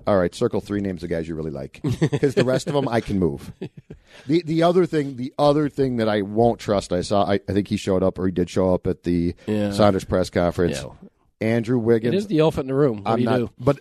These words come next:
Speaker 1: I'm not trusting it. I don't trust it. There's two guys in this
Speaker 2: You
Speaker 1: town.
Speaker 2: don't trust him getting better. Trust that they're gonna keep him.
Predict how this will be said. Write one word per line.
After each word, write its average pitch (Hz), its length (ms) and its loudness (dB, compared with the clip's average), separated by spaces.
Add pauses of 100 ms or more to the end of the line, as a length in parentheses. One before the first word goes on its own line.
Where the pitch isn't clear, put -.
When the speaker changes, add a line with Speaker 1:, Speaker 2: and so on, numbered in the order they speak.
Speaker 1:
I'm 147 140 2
not 139 160 -2
trusting 117 380 -2
it. 120 180 -2 (340)
I 107 80 0
don't 127 280 2
trust 117 320 -2
it. 123 160 0 (180)
There's 127 220 4
two 214 180 -2
guys 156 300 0
in 131 100 -4
this 110 180 -6
Speaker 2:
You 131 80 0
Speaker 1:
town. 131 100 4
Speaker 2:
don't 120 60 -6
trust 139 200 0
him 135 80 0
getting 127 180 -2
better. 139 240 2
Trust 113 340 -2
that - 120 -2
they're 87 80 -6
gonna 78 120 -6
keep - 200 -6
him. - 100 -18